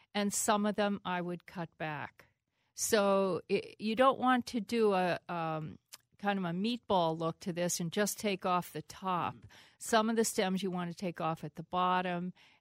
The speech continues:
and, uh, some other pruning where you take off just part of it. We do have some examples of pruning shrubs, uh, at the extension dot U M N dot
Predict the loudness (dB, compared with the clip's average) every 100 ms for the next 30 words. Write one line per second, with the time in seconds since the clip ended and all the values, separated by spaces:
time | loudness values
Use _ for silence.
0 | -8 -6 -4 -6 -8 -6 -4 -4 0 0
1 | 0 0 2 2 0 0 0 2 0 -2
2 | -2 -2 -2 -2 0 -2 -2 -6 -8 -10
3 | -16 -6 -4 -4 -4 -8 -6 -8 -10 -20
4 | -20 -12 -2 -2 2 0 2 2 2 -2
5 | -2 -2 -4 -2 -4 -4 -6 -6 -4 -2
6 | -2 -4 -8 -6 -2 -2 -4 -10 -6 -4
7 | -4 -4 -6 -8 -8 -8 -4 -4 -2 -4
8 | -4 -4 -6 -6 -4 -4 -6 -6 -6 -6